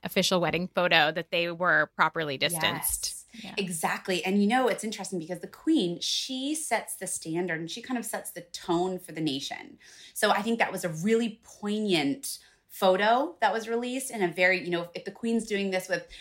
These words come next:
Speaker 2: you know, one of the people that she loves the most in the world, her granddaughter, on her biggest day, arguably of her life,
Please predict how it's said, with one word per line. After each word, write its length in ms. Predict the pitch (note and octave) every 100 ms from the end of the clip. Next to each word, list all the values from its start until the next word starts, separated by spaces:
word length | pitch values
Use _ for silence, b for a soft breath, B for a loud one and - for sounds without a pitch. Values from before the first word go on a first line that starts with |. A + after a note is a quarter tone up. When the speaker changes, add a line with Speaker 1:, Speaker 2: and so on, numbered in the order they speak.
| b b _ _ - -
Speaker 2:
you 100 | G3+
know, 140 | F3
one 200 | E3 F3
of 60 | F3+
the 60 |
people 240 | F3 F#3+ F#3
that 80 | -
she 120 | F#3+
loves 600 | F3+ E3+ E3 D#3+ - - -
the 80 | G3
most 380 | G#3+ F3+ A3
in 60 | G#3+
the 60 | F3+
world, 400 | F#3 A#3 F#3 F3
her 100 | F3
granddaughter, 840 | F3 F3+ G#3+ G3+ E3+ E3+ E3+ E3+
on 200 | E3+ F3
her 160 | E3 F#3
biggest 520 | E3 F3+ F#3 F3+ -
day, 440 | F3+ F#3+ G3+ E3 E3
arguably 460 | F3 F3+ F#3 F3 E3
of 80 | E3+
her 100 | F3
life, 480 | E3 A3+ A3 A3+